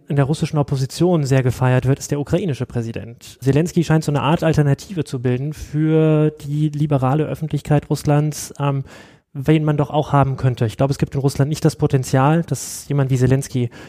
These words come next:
auf einmal auf der Bühne auftritt und sogar schafft, gewählt zu werden. Aber er übt durch seine Präsenz einen gewissen Druck aus auf das russische Regime und er schafft Erwartungen gerade unter den Jüngeren wieder in, in Russland. Und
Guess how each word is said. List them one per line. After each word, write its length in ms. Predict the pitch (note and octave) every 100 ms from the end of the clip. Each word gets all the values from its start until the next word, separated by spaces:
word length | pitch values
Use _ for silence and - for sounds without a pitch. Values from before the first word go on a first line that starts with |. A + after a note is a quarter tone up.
| -
auf 60 | _
einmal 220 | C3+ C3+
auf 80 | C3
der 100 | C3+
Bühne 280 | B2 D3 C3+
auftritt 500 | C#3+ - D#3 - -
und 340 | C#3+ B2+ B2
sogar 400 | - F3 - B2+
schafft, 420 | A#2+ C3+ - -
gewählt 400 | - A2+ B2+ G#3
zu 140 | G#3+ C3
werden. 320 | B2+ C3+ F3+ - - - - _
Aber 520 | - D#3+ F3+ F3 E3+ - -
er 540 | D#3+ D#3 D#3 D#3 E3+ -
übt 480 | F3 - - - - _ _ _ _ _
durch 160 | F3+
seine 200 | F#3 F3
Präsenz 440 | D#3+ D3+ C3+ D#3 D3+
einen 100 | C#3+
gewissen 320 | C#3+ C#3+ C#3+
Druck 300 | - C3+ - -
aus 400 | B2+ A#2 - -
auf 400 | D3+ D#3 - - -
das 160 | C3
russische 340 | D#3 D3 D3 C3+
Regime 520 | C3 B2+ D#3+ G3 G3
und 160 | D#3+ D3+
er 100 | C3
schafft 260 | D#3 D3+
Erwartungen 680 | D3 B2+ C#3 E3+ E3 D#3+ D#3+ - - -
gerade 540 | - C#3+ D#3 D#3+ D#3+ F3 -
unter 260 | E3 D3+
den 280 | D3 C#3+ D#3+ G3+
Jüngeren 500 | C#3+ C3 A#2+ A#2 A2+
wieder 300 | A#2+ A2+ -
in, 320 | C3+ B2+ E3
in 160 | - C#3
Russland. 400 | C3 - A#2+ A#2+
Und 260 | A#2 B2+